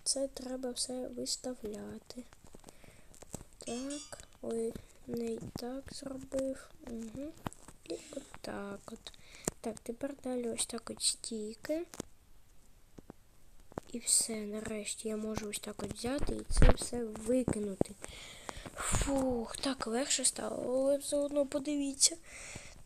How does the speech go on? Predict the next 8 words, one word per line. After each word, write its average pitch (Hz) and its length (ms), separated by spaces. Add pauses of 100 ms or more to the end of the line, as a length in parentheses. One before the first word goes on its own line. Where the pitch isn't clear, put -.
(140)
Так, - 320 (120)
ладно, 269 460 (100)
наступне 294 800
це 302 180 (200)
печки. 240 800
Печки - 460 (120)
десь 269 240
будуть. 294 720